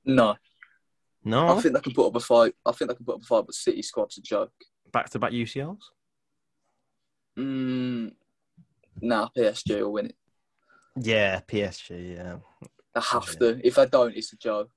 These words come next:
Speaker 1: Pochettino has to go, blood.
Speaker 2: They are worse than... They'll be worse than Arsenal and Spurs for banter clubs if they don't end up winning that.
Speaker 1: Yeah,
Speaker 2: Spurs
Speaker 1: yeah.
Speaker 2: today have just lost against some random team at the back half of Portugal in the Conference League, just to,
Speaker 1: Yeah.
Speaker 2: to put that out there.
Speaker 1: <laughs>
Speaker 2: Um,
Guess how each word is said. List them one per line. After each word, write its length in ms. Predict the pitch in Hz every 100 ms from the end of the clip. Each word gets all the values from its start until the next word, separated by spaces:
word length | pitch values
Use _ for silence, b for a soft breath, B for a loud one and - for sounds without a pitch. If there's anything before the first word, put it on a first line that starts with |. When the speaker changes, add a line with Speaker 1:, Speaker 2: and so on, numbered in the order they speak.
| -
Speaker 1:
Pochettino 480 | 120 117 - 113 107
has 200 | 117 -
to 100 | 120
go, 200 | 104 101 101
blood. 180 | 117 - _ _ -
Speaker 2:
They 100 | 127
are 140 | 123 113
worse 440 | 104 107 104 101
than... 420 | - 98 92 90 - _ _ _ _
They'll 140 | 123 127
be 80 | 120
worse 320 | 117 113 -
than 80 | 107
Arsenal 400 | 104 101 - 98
and 80 | -
Spurs 280 | 101 98
for 80 | 95
banter 300 | 92 92 95
clubs 300 | - 101 -
if 80 | -
they 80 | 92
don't 160 | 92
end 140 | 92 90
up 100 | -
winning 220 | 87 87
that. 160 | 92 - b b b -
Speaker 1:
Yeah, 260 | 117 113
Speaker 2:
Spurs 280 | 107 151 156
Speaker 1:
yeah. 40 |
Speaker 2:
today 120 | 131 135
have 140 | 113
just 160 | 107 107
lost 280 | 104 - -
against 260 | 98 92
some 220 | 101 98
random 280 | 101 98 95
team 140 | 90 98
at 40 |
the 80 | 98
back 240 | 98 90
half 180 | - 90
of 80 | -
Portugal 380 | - 98 - -
in 40 |
the 40 | 92
Conference 400 | - 107 - 95 90
League, 160 | 87
just 220 | - - -
to, 140 | 98 _ _ _
Speaker 1:
Yeah. 300 | 127 113 101
Speaker 2:
to 180 | - -
put 240 | - 95
that 140 | 101 95
out 180 | 92 -
there. 220 | 87 92 -
Speaker 1:
<laughs> 140 | -
Speaker 2:
Um, 460 | 101 98 98 95